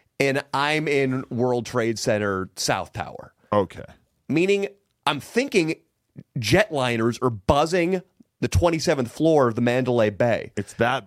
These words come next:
Speaker 2: windy in Vegas.
Speaker 1: I realize it's really fucking windy outside.
Speaker 2: H-, how does this happen? I've, I don't think I've ever had
Speaker 1: Well
Speaker 2: something canceled because of wind before.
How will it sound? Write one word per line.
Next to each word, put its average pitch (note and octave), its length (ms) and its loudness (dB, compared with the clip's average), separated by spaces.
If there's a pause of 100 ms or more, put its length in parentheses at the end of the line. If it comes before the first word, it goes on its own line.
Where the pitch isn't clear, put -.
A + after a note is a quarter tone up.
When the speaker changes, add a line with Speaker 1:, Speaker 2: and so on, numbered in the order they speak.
(160)
Speaker 2:
windy G#2 360 -2
in F2+ 140 -4
Vegas. D#2+ 440 -8
Speaker 1:
I C#3+ 60 0
realize D3+ 680 -4 (100)
it's - 140 -8
really A#2 440 -2
fucking F#2+ 360 -4
windy F#2 340 -4
outside. - 540 -10 (320)
Speaker 2:
H-, - 260 -10
how C3+ 140 -6
does D4 160 -14
this - 160 -8
happen? - 500 -10 (400)
I've, B2 140 -6
I A2 140 -4
don't F3 80 -6
think G3+ 120 -4
I've B2 120 -4 (100)
ever B2+ 300 -2
had A#2+ 100 2
Speaker 1:
Well G#2+ 220 -4
Speaker 2:
something A2+ 340 -4
canceled G#2 400 -6
because F2 180 -6
of D#2+ 80 -10
wind D#2+ 400 -6
before. C2+ 360 -12